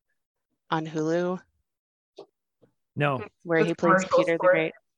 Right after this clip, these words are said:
Speaker 1: Great. It is, I don't know how to describe it. I enjoy it very much, and he is, like, a really terrible character, but he acts it really wonderfully.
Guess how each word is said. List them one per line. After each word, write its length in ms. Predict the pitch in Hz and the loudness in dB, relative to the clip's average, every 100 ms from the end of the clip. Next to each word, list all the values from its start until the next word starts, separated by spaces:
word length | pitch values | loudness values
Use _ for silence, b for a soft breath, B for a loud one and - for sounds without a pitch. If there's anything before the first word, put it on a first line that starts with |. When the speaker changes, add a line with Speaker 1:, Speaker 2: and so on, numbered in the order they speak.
| 269 | -18
Speaker 1:
Great. 480 | 269 262 262 254 - | -14 -14 -14 -18 -6
It 140 | - 208 | 0 6
is, 580 | 233 247 233 220 - - _ _ _ _ _ _ _ _ _ _ _ _ _ _ _ _ _ _ _ _ _ - | 6 6 4 -2 -4 -8 _ _ _ _ _ _ _ _ _ _ _ _ _ _ _ _ _ _ _ _ _ -4
I 120 | 180 | -2
don't 180 | 190 208 | -2 -4
know 100 | 220 | -6
how 180 | 202 202 | -2 -2
to 120 | 190 | -2
describe 540 | 180 180 - 160 151 151 | -4 -6 -4 -4 -4 -4
it. 260 | 147 147 _ _ - | -6 -8 _ _ -2
I 40 | 165 165 | -2 -2
enjoy 300 | 160 165 160 | -4 -4 -2
it 180 | 175 | -4
very 360 | 160 160 151 156 | -2 0 0 -2
much, 440 | 151 147 170 - - - | -4 -8 -6 -8 -8 -8
and 160 | 156 | -8
he 240 | 147 156 147 | -8 -10 -10
is, 160 | 151 156 | -10 -8
like, 240 | 143 139 - | -8 -8 -6
a 160 | 165 | -4
really 280 | 151 147 147 | -4 -4 -4
terrible 440 | 151 - 147 147 147 | -6 -6 -8 -8 -12
character, 640 | - 139 160 - 208 202 | -8 -8 -8 -8 -8 -6
but 160 | - | -6
he 160 | 151 - | -6 -6
acts 320 | - 147 - | -6 -6 -8
it 100 | 151 | -10
really 240 | 143 143 135 | -10 -12 -12
wonderfully. 800 | - 143 175 - 202 202 202 | -14 -12 -12 -8 -4 -4 -6